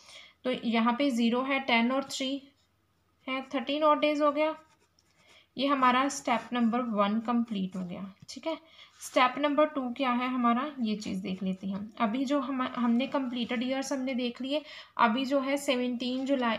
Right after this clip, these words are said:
सेवनटीन्थ जुलाई जो है टू थाउजेंड ट्वेंटी फ़ोर का, जो, अ, फर्स्ट of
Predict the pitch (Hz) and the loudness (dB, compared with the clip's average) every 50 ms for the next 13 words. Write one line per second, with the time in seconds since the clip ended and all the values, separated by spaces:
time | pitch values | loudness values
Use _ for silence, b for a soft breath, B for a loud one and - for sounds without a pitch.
0 | - - - 294 254 240 269 269 269 233 269 254 254 269 285 277 302 285 247 262 | -4 0 2 2 2 4 2 -2 -2 -2 -2 -2 0 -2 -2 -2 -4 -2 -2 0
1 | 240 233 214 214 220 226 226 233 226 220 233 247 294 330 B B B B B B | 0 2 2 2 2 0 0 0 -2 -2 -2 -4 -6 -8 B B B B B B
2 | _ - 254 233 277 262 247 247 240 247 247 254 254 247 254 240 220 214 214 247 | _ -8 -4 0 2 4 4 4 2 0 -2 -2 -2 -2 -2 -2 -2 -2 -2 -4
3 | 240 - - 226 214 214 220 - 262 294 359 359 - _ _ _ _ _ _ - | -6 -6 -4 -4 -4 -4 -4 -4 -4 -4 -4 -4 -8 _ _ _ _ _ _ -6
4 | 220 196 254 262 302 359 - - - _ _ _ _ _ _ _ - 220 214 214 | -4 0 0 0 0 0 -4 -10 -20 _ _ _ _ _ _ _ -2 2 2 2
5 | 208 202 202 202 202 - _ _ - - 247 240 247 - - 285 262 254 262 262 | 2 0 -2 -6 -8 -12 _ _ -2 0 0 0 0 -2 -2 -2 -2 -2 -2 -4